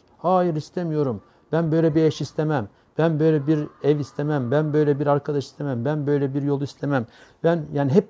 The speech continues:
istemi-, itiraz, itiraz, itiraz. Savaş, devamlı savaş, devamlı savaş. Hayata teslimiyet yok, kabul yok.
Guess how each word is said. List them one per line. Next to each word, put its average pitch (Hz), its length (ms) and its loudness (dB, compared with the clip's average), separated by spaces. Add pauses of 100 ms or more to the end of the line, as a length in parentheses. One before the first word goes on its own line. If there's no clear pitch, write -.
istemi-, 147 420 -4
itiraz, 151 480 0
itiraz, 156 420 0
itiraz. 156 480 -2 (240)
Savaş, 170 640 2 (140)
devamlı 156 340 4
savaş, 135 420 -2
devamlı 139 320 0
savaş. 139 420 -2 (420)
Hayata 147 380 4
teslimiyet 147 680 0
yok, 151 240 0
kabul 143 320 -2
yok. 135 340 4